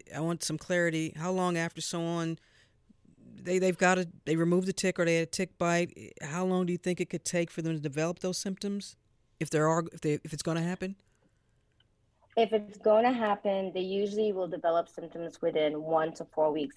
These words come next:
Speaker 2: after the tick bite.
Speaker 1: Okay. Uh, Doctor Jones, let's get to the family pooch, which is our, our beloved pets here. Um, but a tick bite, I mean, usually folks now, they go and they get the preventive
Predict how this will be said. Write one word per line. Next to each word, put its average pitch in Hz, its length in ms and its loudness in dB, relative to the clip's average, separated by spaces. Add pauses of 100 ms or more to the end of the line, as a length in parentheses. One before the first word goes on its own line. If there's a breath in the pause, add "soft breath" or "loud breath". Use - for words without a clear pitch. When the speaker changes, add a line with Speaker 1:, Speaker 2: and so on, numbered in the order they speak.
(100)
Speaker 2:
after 143 280 -2
the 151 100 -2
tick - 280 -14
bite. 110 200 -12 (800)
Speaker 1:
Okay. 143 240 -14 (540 loud breath)
Uh, - 120 -8
Doctor 226 280 -4
Jones, 226 260 0
let's 247 300 -2
get 240 140 -2
to 220 80 -2
the 202 80 2
family 220 340 4
pooch, 214 420 0
which 165 140 -2
is 165 100 0
our, 165 220 4 (140)
our 165 180 2
beloved 175 480 4
pets 185 300 0
here. 185 300 2 (360 soft breath)
Um, 285 300 2 (800)
but 320 80 0
a 349 60 0
tick - 260 0
bite, 277 340 6
I - 40 -4
mean, 240 300 2
usually 214 440 2
folks 165 400 0
now, 151 220 0
they 151 180 -2
go 156 320 0
and 151 280 -2
they 147 120 -4
get 147 260 -6
the 147 260 -2 (580)
preventive 151 600 -2